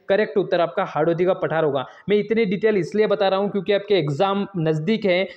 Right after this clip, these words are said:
और उस एग्जाम में आपको बहुत ज़्यादा डिटेल मदद करेगी। अगर आपको आंसर नहीं आता है, कोई दिक्कत नहीं है, केवल ध्यान से सुनिएगा, आपके एग्जाम में आपकी बहुत ज़्यादा मदद मिलने वाली है। बात करें किसकी,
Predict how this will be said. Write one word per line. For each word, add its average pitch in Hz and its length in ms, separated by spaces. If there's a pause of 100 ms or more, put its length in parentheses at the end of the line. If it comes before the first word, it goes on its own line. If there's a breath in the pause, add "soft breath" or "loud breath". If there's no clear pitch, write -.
(120 loud breath)
और 190 120
उस 208 120
एग्जाम 180 380
में 196 120
आपको 160 280
बहुत 165 260
ज़्यादा 190 200
डिटेल 180 320
मदद 170 300
करेगी। 143 280 (240 soft breath)
अगर 190 160
आपको 214 200
आंसर 196 280
नहीं 208 160
आता 196 160
है, 185 60
कोई 202 200
दिक्कत 190 340
नहीं 185 120
है, 160 160
केवल 196 400
ध्यान 170 320
से 202 140
सुनिएगा, 190 360
आपके 185 200
एग्जाम 170 320
में 185 120
आपकी 170 180
बहुत 160 200
ज़्यादा 175 180
मदद 165 320
मिलने 160 240
वाली 147 240
है। 156 140 (140)
बात 170 240
करें 202 160
किसकी, 202 360